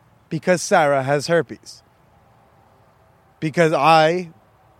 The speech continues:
with my cold sores, have herpes. Just like, like,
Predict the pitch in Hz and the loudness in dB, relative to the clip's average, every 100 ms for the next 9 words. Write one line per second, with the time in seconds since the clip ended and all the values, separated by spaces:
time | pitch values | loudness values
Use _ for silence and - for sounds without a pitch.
0 | _ _ - 147 139 156 - 160 160 - | _ _ -12 -10 -6 -6 0 0 0 -4
1 | 135 135 143 123 127 135 127 123 175 - | -6 -4 -4 0 0 0 -4 -2 0 -2
2 | 101 - - _ _ _ _ - 156 175 | -12 -20 -20 _ _ _ _ -10 -6 0
3 | 175 - _ _ _ _ _ _ _ _ | 0 -2 _ _ _ _ _ _ _ _
4 | _ _ _ - 127 143 | _ _ _ -10 -6 -6